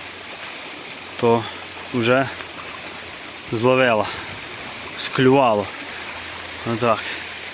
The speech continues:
Так широко. Тут також.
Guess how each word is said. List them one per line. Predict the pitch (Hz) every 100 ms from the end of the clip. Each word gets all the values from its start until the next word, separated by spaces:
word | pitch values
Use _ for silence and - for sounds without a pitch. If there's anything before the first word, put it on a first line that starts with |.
| - - - -
Так | 104 -
широко. | - 156 151 - 143 - - - - - - - - - - - - - - - - - - - - - - - - - - - - - - - - - - - - - - - - - - - - -
Тут | 110
також. | - 131 135 135 -